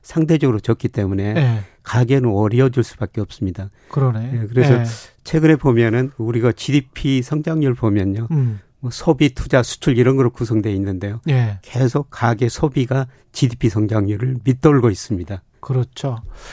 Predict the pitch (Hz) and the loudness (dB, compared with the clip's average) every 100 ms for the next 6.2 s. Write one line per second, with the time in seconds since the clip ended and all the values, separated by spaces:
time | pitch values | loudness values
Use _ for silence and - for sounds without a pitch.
0 | - - 220 285 269 220 220 220 170 151 | -10 2 4 6 6 6 6 4 4 2
1 | 160 247 226 208 185 - 202 170 160 127 | 2 0 2 4 2 2 0 2 0 2
2 | 190 - 196 165 139 123 - - - - | 0 4 4 4 2 0 -10 -20 -20 -4
3 | 147 156 180 - - 147 156 180 175 160 | 2 4 2 -4 -2 2 4 4 4 4
4 | 123 175 - - 165 151 139 139 170 - | 2 -4 -2 2 4 4 2 4 2 4
5 | 139 160 151 147 196 - 123 113 117 107 | 2 2 2 2 0 0 0 0 0 0
6 | 123 110 | 0 0